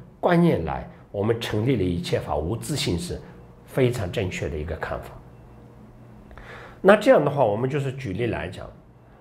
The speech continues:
那我们就是一般人没有去观察，仔细的观-，观察，所以看法非常肤浅的一个人的角度来去看的话，他还是不，不以为然。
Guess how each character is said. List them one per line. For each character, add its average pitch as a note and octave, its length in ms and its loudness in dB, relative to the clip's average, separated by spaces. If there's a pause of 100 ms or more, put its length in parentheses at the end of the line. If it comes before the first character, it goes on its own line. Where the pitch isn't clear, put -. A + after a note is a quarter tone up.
那 E3 140 8
我 C#3 80 6
们 C3+ 120 0
就 D3 80 -4
是 D#3 140 -2
一 D3+ 160 -4
般 E3+ 260 4
人 C3+ 200 2
没 A#2 100 0
有 D3 140 4
去 - 160 -4
观 C3 260 -2
察， A#2+ 140 -2
仔 G#2+ 180 -8
细 B2 140 -4
的 G2+ 80 -4
观-， G#2 240 -4 (180)
观 A#2 220 0
察， D#2+ 240 -6 (300)
所 - 140 2
以 A2+ 200 0 (360)
看 G#3 240 6
法 G2 240 -2
非 C3 220 -4
常 A2 220 -4
肤 F#3+ 280 2
浅 D#3 240 -4
的 F#2 80 -4
一 C3 140 -4
个 B2 100 0
人 F2 160 -2
的 G#2 80 -2
角 C#2+ 200 -4
度 F#2+ 140 -4
来 D2+ 120 -2
去 - 140 -10
看 - 180 -6
的 E2+ 60 -4
话， E2+ 240 -2 (400)
他 - 120 4
还 A2+ 220 2
是 - 160 -4
不， C3+ 260 -6 (560)
不 - 100 4
以 D3 120 6
为 F2 220 -2
然。 E2 260 -10